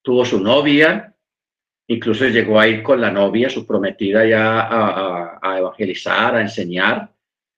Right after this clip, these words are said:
y los de la tribu se dieron cuenta que era la, la novia.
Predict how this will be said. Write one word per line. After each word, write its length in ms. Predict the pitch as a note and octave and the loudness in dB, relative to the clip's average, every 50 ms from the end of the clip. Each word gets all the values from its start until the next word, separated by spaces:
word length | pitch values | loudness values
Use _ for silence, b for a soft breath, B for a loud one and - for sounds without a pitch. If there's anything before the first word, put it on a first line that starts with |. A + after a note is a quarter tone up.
| _ _ _ _ _ _ _ - | _ _ _ _ _ _ _ -2
y 80 | A2+ | 0
los 180 | A2+ G#2+ A2 G#2+ | 2 2 2 2
de 80 | G#2+ G2+ | 0 0
la 160 | G2 F#2+ F#2+ | 0 0 -2
tribu 760 | - G#2+ F#2+ F#2 G2+ G#2+ A2+ A#2 A#2 A2+ A2+ G#2 G2 F2 - | -2 -4 -2 0 2 2 4 4 4 4 4 2 0 -2 -6
se 140 | - - | -4 -4
dieron 220 | G2 F#2 F2+ G#2 G#2 | -4 -2 -2 -4 -2
cuenta 340 | - B2 A2+ - A2+ A2 - | -2 -2 -2 -2 -2 -4 0
que 80 | - | 0
era 140 | A2 G#2+ G#2+ | 2 4 4
la, 180 | G#2+ G2+ F#2+ F2 | 2 2 0 -2
la 140 | F2 F2 | -4 -4
novia. 340 | E2+ - F3+ F#3+ D#3 - - | -2 2 2 2 2 0 -4